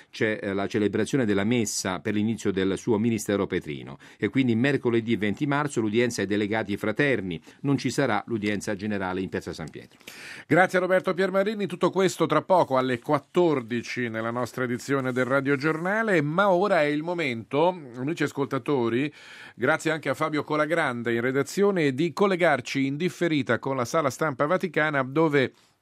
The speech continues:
Speaker 2: c'è il briefing di padre Federico Lombardi. Naturalmente lo avete sentito, eh, ci sono già, eh, da oggi intorno al primo pomeriggio ci sarà la messa in Cappella Sistina, mm, del Papa, di Papa Francesco. L'omelia tra l'altro sarà in italiano, quindi c'è molta attesa, ma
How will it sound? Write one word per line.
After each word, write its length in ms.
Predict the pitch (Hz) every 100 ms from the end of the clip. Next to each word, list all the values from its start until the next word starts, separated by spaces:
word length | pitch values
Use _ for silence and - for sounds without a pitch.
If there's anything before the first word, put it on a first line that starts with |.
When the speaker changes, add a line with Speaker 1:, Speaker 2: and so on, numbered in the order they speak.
| _
Speaker 2:
c'è 340 | - 151 139 135
il 400 | 139 139 139 131
briefing 560 | 127 160 - 147 139 139
di 160 | 135
padre 480 | - 143 139 135 131
Federico 720 | 156 147 143 139 120 143 143 143
Lombardi. 760 | 156 147 147 147 131 120 127
Naturalmente 600 | 123 120 131 143 139 127
lo 80 | 120
avete 260 | 123 127 131
sentito, 640 | 131 123 165 127 131 - - - - - -
eh, 180 | 127 120
ci 160 | 156
sono 520 | 147 170 165 147 127
già, 340 | 117 156 156 143
eh, 160 | 123
da 240 | 120 139 143
oggi 500 | 165 143 113 117 113
intorno 800 | 104 - 123 120 123 120 120 113
al 80 | 110
primo 240 | 135 123
pomeriggio 640 | 120 123 139 156 120 123
ci 80 | 110
sarà 260 | 110 117 117
la 120 | 117
messa 440 | 135 147 - 131
in 180 | 113 110
Cappella 420 | 120 - 127 120
Sistina, 600 | 113 120 - 151 131 117
mm, 240 | 113 117 120
del 720 | 120 120 117 117 113 110 110
Papa, 460 | 139 151 156 131 113
di 140 | 110
Papa 420 | 127 123 - 120
Francesco. 560 | 123 131 120 180 - 120
L'omelia 380 | 120 123 147 127
tra 140 | 117
l'altro 260 | 135 120 113
sarà 280 | 120 131
in 120 | 127 139
italiano, 640 | 143 170 165 123 107 98
quindi 180 | 120 113
c'è 120 | 120
molta 260 | 131 139 143
attesa, 420 | - 180 175 135
ma 180 | 156